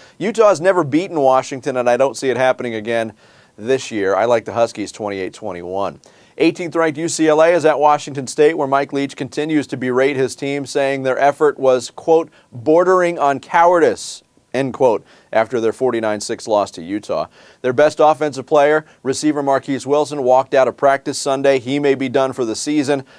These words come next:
Other reports of players challenging coaches have come out as well. It's a full-on mutiny in the Palouse.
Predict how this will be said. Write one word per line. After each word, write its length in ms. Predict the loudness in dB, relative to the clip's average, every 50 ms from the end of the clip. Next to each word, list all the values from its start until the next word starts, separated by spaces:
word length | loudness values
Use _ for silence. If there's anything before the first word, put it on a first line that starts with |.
| -20 -20 _ 2
Other 260 | 4 4 6 6 4
reports 440 | 4 4 2 2 2 2 2 2 -4
of 100 | -10 -4
players 380 | 0 2 4 4 4 2 0 -2
challenging 560 | -4 -2 0 0 0 0 -2 -4 -6 -8 -4
coaches 360 | 0 0 0 0 0 -4 -2
have 120 | -2 -4 -4
come 160 | -2 0 2
out 160 | 2 2 2
as 160 | 0 -2 0
well. 340 | 2 4 6 6 4 4 2 -4 -12 _ _
It's 240 | 0 0 0 2 0
a 80 | -2 -2
full-on 640 | 0 2 2 4 4 4 4 4 2 2 0 -4 -8
mutiny 400 | -8 -8 -8 -8 -6 -4 -2 -2
in 80 | 0
the 100 | -2 -2
Palouse. 600 | -2 0 2 2 4 4 2 0 -4 -8 -14 -16